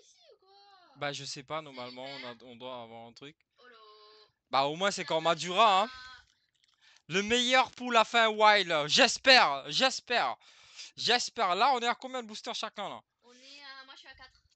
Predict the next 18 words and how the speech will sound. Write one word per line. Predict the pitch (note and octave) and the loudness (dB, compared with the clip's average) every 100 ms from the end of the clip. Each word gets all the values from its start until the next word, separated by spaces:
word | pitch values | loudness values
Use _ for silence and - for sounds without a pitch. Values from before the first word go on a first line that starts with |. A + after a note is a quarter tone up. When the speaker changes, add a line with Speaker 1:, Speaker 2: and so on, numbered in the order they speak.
| - | 2
Speaker 2:
Quatre. | A#3 - - | 4 4 -2
Speaker 1:
Donc, | - | -18
euh, | G#3 G#3+ | -18 -20
il | _ | _
t'en | _ A3 | _ _
reste, | A3+ _ _ | _ _ _
euh, | _ _ _ | _ _ _
Speaker 2:
Du | D3 E3 | -18 -12
coup, | A#3+ | -6
moi, | B3 B3 | 0 0
il | A#3+ | 0
me, | A3+ | -4
je | G#3 | -6
suis | A3 - | -8 -8
sur | A3+ A3+ | -8 -8
mon | G#3+ | -8
cinquième | - C4 C4+ B3 | -6 -6 -6 -8
booster, | A3+ A3+ - | -8 -10 -4